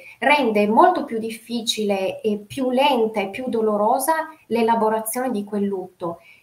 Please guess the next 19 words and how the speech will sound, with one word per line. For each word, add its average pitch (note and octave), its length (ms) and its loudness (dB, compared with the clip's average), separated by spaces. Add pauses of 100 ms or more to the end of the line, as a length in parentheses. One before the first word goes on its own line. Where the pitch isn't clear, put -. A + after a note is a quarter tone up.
(120)
e C4 120 0
magari C#4+ 520 6
crea A#3 400 2
anche A#3 340 -2
delle, G#3 320 -2
delle G#3 220 -2
difficoltà, G#3+ 680 -2
dei G#3 140 -2
sensi G3+ 340 -6
di A3+ 100 -6
colpa, A#3+ 760 6
magari G#3+ 380 -2
poi A#3 180 -2
lo G#3+ 60 -6
si G#3+ 180 -6
viene G3+ 200 -4
a - 40 -8
sapere G3+ 380 -10
dopo, A#3 500 4